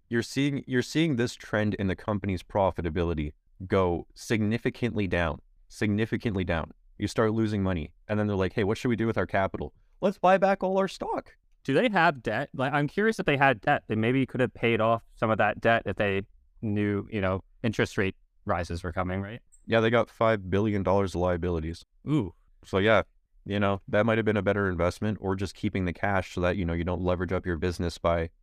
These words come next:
Speaker 1: buying back shares. 'Cause now they're going, like, they're, they're legit about to go bankrupt now.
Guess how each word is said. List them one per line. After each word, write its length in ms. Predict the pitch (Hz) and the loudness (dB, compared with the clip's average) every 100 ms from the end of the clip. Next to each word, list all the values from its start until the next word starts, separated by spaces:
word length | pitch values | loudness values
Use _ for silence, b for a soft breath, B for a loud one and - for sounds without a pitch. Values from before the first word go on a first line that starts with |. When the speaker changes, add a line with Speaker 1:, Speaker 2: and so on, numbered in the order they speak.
| _ _ - | _ _ 0
Speaker 1:
buying 280 | 92 92 85 | 2 2 2
back 220 | 85 87 | 0 -2
shares. 400 | - 101 - - _ _ - | -4 -4 -4 -10 _ _ -10
'Cause 120 | 85 | -2
now 140 | 95 | 0
they're 120 | 92 90 | 0 0
going, 340 | 90 90 87 | 0 -2 -4
like, 240 | - 95 87 | -4 -4 -2
they're, 180 | 95 85 | -4 -2
they're 200 | 98 92 | 0 0
legit 280 | 92 101 | 0 -2
about 200 | 85 85 | 0 -2
to 80 | 85 | 0
go 100 | 87 | -2
bankrupt 420 | 82 90 80 73 | -2 -2 -4 -4
now. 200 | 80 - | -6 -8